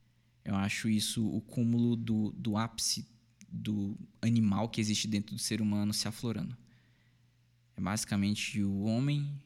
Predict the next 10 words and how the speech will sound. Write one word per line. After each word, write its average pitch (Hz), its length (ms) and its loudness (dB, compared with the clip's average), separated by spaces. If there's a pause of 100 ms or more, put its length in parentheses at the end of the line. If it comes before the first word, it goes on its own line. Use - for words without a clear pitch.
(120)
a - 60 -14
mulher, 117 560 0
agindo 117 480 0
como 117 260 0
animais, - 600 -2 (160)
em 110 140 0
busca 104 400 -2
de 107 160 -4
comida, 160 600 0 (560)
prazer 135 540 -2